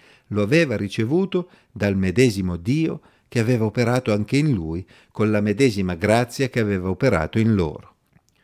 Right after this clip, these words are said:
Dal libro degli Atti sappiamo che Pietro era stato il primo a battezzare un gentile incirconciso, vedi Atti dieci,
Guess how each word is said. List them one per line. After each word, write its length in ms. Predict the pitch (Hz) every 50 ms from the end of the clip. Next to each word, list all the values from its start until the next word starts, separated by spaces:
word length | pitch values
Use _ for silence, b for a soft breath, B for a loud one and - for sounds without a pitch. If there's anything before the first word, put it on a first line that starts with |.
| _ _ _ _ _ _ _ _ _ _ _ _ _
Dal 160 | - 143 165
libro 240 | 185 220 196 180 147
degli 220 | 131 127 120 107
Atti 260 | 101 90 87 - - 117
sappiamo 480 | - 151 135 - 156 127 110 110 113
che 140 | - 156 147
Pietro 340 | - 131 110 95 92 - 113
era 160 | 113 117 120
stato 260 | 120 - 147 131 127
il 120 | 135 123 -
primo 260 | 175 202 196 170 135
a 60 | 104
battezzare 520 | 98 104 104 - 110 95 92 120 113 110
un 120 | 110 104 104
gentile 480 | 92 107 104 98 - 127 131 127 123
incirconciso, 960 | 113 107 - 117 107 92 - 113 110 107 - - 135 123 98 85 73 - - -
vedi 320 | - 95 117 120 117 110 113
Atti 280 | 107 - - 113 107
dieci, 420 | 95 101 92 82 76 76 - -